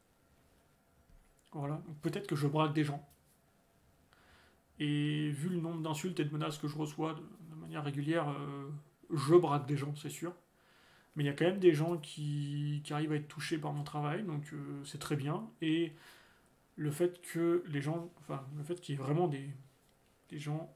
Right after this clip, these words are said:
très, très conspi qui m'insultent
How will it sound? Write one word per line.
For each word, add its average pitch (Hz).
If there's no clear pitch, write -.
très, -
très 165
conspi 160
qui -
m'insultent 147